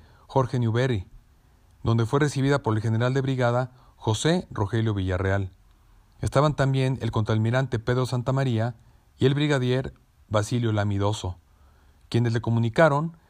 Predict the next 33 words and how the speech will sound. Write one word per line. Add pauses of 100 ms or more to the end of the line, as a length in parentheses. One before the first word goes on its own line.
(220)
que
las
Fuerzas
Armadas (360)
se
habían
hecho
cargo
del
poder
político
y
que
ella (500)
había
sido
destituida. (280)
Isabelita
fue
detenida (280)
y
fue
trasladada
a
Neuquén (520)
para
ser
recluida
en
la
residencia
del
Mesidor,